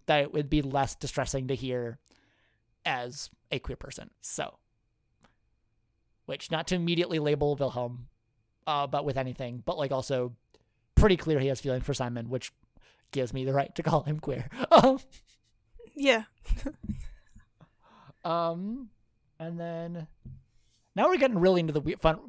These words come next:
Speaker 1: w-, the weeds of the fun facts, but I, but I, but I love it. Um, uh,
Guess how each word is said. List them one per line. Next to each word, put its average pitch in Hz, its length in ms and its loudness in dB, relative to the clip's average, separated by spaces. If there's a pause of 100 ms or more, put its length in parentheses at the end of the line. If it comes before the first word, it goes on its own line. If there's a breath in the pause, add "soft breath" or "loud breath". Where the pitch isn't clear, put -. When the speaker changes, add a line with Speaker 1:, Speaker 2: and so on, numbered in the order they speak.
Speaker 1:
w-, 175 260 -4
the 160 120 -2
weeds 156 200 -4
of 135 60 -12
the 139 60 -10
fun 143 160 -4
facts, 135 340 -8
but 160 120 -8
I, 170 160 0
but 147 200 -4
I, 151 160 -2
but 147 100 -2
I 143 40 0
love 139 180 -2
it. 135 180 -8 (120)
Um, 151 420 0 (1300 soft breath)
uh, 147 300 4